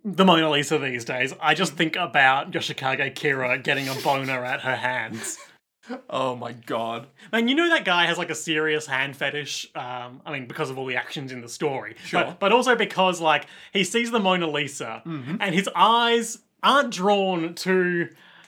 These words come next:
Speaker 2: Her eyes.
Speaker 1: Her eyes that seem to follow you around the room, or her enigmatic smile that could contain such mysteries.
Speaker 2: But is
Speaker 1: It's
Speaker 2: it a
Speaker 1: just,
Speaker 2: smile?
Speaker 1: it's just her hands that no one has ever commented on before.
Speaker 2: What do you mean? Everyone's commented on the hands before, haven't they?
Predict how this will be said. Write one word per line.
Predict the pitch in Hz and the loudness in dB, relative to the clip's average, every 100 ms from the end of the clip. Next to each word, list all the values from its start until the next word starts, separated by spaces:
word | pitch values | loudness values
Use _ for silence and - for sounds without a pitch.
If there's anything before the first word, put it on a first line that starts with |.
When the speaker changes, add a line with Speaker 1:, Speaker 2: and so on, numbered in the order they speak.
| - | -16
Speaker 2:
Her | - 180 165 160 | -14 -6 0 0
eyes. | 135 139 123 160 | 2 0 0 4
Speaker 1:
Her | 202 214 | 4 6
eyes | 190 202 214 214 | 8 8 8 2
that | 196 - | -2 -4
seem | 190 165 | -4 -4
to | |
follow | 156 196 190 | -2 -2 0
you | 190 196 | 0 0
around | 185 180 180 | 2 0 0
the | 170 | -2
room, | 151 147 151 175 - | 0 0 -2 -6 -8
or | 175 170 160 156 - | -4 0 0 -2 -4
her | 196 202 | -4 -2
enigmatic | 196 220 175 165 165 165 | -4 -4 -2 -2 -2 -4
smile | - 180 175 170 147 131 | -4 0 4 4 4 -2
that | 151 - | -10 -4
could | 180 175 | -4 -4
contain | 175 - 170 160 123 | -8 -4 -4 -4 -6
such | 165 160 | -8 -6
mysteries. | 160 156 170 131 113 110 - - | -8 -6 -8 -10 -10 -14 -16 -2
Speaker 2:
But | 190 | 0
is | 214 | 2
Speaker 1:
It's | 220 | 2
Speaker 2:
it | |
a | 269 | 0
Speaker 1:
just, | - | -2
Speaker 2:
smile? | 180 160 180 | -4 -4 -4
Speaker 1:
it's | 277 262 | -2 0
just | - | 4
her | 254 | 6
hands | 185 151 147 156 175 | 6 8 6 6 0
that | 160 175 | -4 -2
no | 175 196 | 0 2
one | 185 | 0
has | 180 | -2
ever | 139 151 156 | -2 -2 -2
commented | 143 135 135 180 165 | -4 -6 -4 -2 -2
on | 135 | -2
before. | 123 - 147 170 | -8 -8 -4 -4
Speaker 2:
What | 190 | -4
do | 523 | -6
you | 494 | -8
mean? | 494 370 | -6 -4
Everyone's | 480 453 392 | -4 -6 -6
commented | - 226 190 147 | -6 -6 -4 -4
on | 143 127 | -6 -4
the | |
hands | 120 127 117 - | -6 -6 -8 -14
before, | 135 - 113 | -16 -14 -10
haven't | 120 180 | -10 -10
they? | 214 | -10